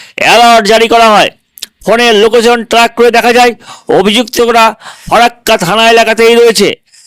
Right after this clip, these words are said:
এরপরেই শুক্রবার সন্ধ্যায় ফারাক্কার একটি বেসরকারি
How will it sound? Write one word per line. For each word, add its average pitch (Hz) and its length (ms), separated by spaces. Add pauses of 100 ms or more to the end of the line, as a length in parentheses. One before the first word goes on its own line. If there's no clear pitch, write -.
(200)
এরপরেই 226 500
শুক্রবার 233 540
সন্ধ্যায় 240 440 (760)
ফারাক্কার 226 480
একটি 226 240
বেসরকারি 233 600